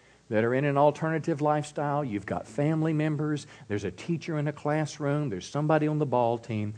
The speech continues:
How should I respond? Let me give you two scriptures. Ephesians four, verse fourteen. He talks about not being immature,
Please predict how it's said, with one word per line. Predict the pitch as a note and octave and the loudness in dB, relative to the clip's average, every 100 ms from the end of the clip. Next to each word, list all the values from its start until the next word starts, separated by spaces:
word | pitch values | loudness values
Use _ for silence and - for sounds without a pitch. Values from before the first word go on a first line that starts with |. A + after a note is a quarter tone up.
| - | -6
How | E3+ | -2
should | D#3 C#3 | 0 0
I | A2+ | -2
respond? | G2+ F#2 - G#2+ F#2 F2+ - - D3 | -2 -6 -2 0 0 -2 -10 -8 0
Let | |
me | D#3+ | 2
give | C#3 B2+ | 4 2
you | |
two | A#2+ C#3 | 0 -4
scriptures. | - G2+ - F#2 - | -2 -4 -2 -6 -4
Ephesians | A2+ G3+ F#3 D3+ - | 2 4 4 0 0
four, | E3+ C#3 A2 | 4 6 6
verse | A2 G#2+ | 2 -2
fourteen. | B2+ A2+ - B2 A2 F#2 - - - - - - - - - - - - - | -2 -2 -2 -4 -4 -8 -14 -20 -20 -20 -20 -20 -20 -20 -20 -20 -20 -20 0
He | F3+ | 2
talks | - A3+ A3+ | 8 6 6
about | F#3 F#3 F3 | 4 4 4
not | F#3 G3+ E3 | 2 0 2
being | F#3 E3 | 0 2
immature, | F3 D3+ - A3+ F#3+ A#2+ D3+ | 2 2 0 0 2 4 2